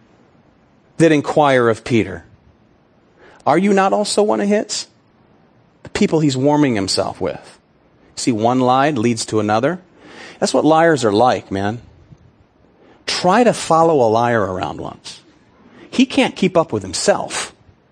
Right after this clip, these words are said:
He can't remember who he tells what. Peter's in over his head at this point. He's falling fast. He's falling hard. And somewhere in the distance, a rooster is sticking out his breast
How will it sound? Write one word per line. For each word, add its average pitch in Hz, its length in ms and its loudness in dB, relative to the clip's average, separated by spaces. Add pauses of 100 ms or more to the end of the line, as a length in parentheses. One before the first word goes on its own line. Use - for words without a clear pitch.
(380)
He 214 160 0
can't 202 280 0
remember 156 360 2
who 180 140 0
he 170 160 0
tells 135 380 -2
what. 117 300 -2 (2250)
Peter's 170 320 2
in 160 100 2
over 147 160 2
his 127 100 0
head 160 140 0
at 135 80 2
this 151 140 0
point. 160 380 -2
He's - 160 -2
falling 143 280 0
fast. 151 340 0
He's 127 140 -2
falling 135 300 0
hard. 160 340 2 (180)
And 120 80 0
somewhere 190 380 2
in 180 80 2
the 165 80 2
distance, 202 600 2 (240)
a 147 100 4
rooster 254 800 4 (200)
is - 460 2 (2000)
sticking 156 420 -2
out 165 140 0
his 156 120 -6
breast 101 560 -4